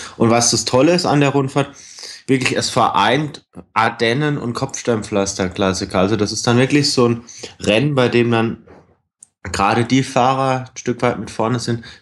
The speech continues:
die dann auch beides können. So ganz robuste Fahrer, die aber auch mal über ein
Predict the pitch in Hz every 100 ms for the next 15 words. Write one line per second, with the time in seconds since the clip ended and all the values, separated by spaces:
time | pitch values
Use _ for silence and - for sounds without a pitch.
0 | - 117 123 113 98 - - 95 120 127
1 | - - 92 90 92 95 101 139 - 123
2 | 147 156 - 147 - 120 127 120 123 113
3 | 113 117 127 117 120 120 120